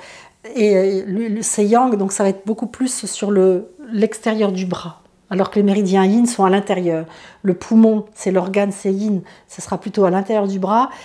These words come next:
Et le gros intestin, c'est yang, c'est l'entraille, ce sera plutôt à l'extérieur du bras. En tout cas, en joignant le pouce et l'index, on va rejoindre le méridien du poumon et le méridien du gros intestin.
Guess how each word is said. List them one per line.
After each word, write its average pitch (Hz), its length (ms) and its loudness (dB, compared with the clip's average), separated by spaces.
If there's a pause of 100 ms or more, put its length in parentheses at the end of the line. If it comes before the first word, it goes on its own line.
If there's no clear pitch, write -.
(200)
Et 196 100 0
le 190 140 4
gros 202 240 -4
intestin, 214 420 -4
c'est 208 200 -6
yang, 214 400 2
c'est - 180 -6
l'entraille, 226 580 -2 (240)
ce - 140 -12
sera 196 200 -4
plutôt 214 280 -2
à 190 40 2
l'extérieur 208 480 -2
du 185 140 -6
bras. 170 240 -12 (380)
En 220 100 2
tout 262 140 -2
cas, 370 300 2 (720)
en 202 120 2
joignant 240 380 0
le 214 140 2
pouce 302 300 -4
et 285 40 0
l'index, 226 640 0 (400)
on 220 80 2
va 214 420 0 (220)
rejoindre 262 840 -2
le 196 120 0
méridien 254 440 0
du 220 140 -4
poumon 254 500 -2 (300)
et 202 40 0
le 202 60 4
méridien 240 400 2
du 214 100 -2
gros 214 280 -2
intestin. 214 560 -4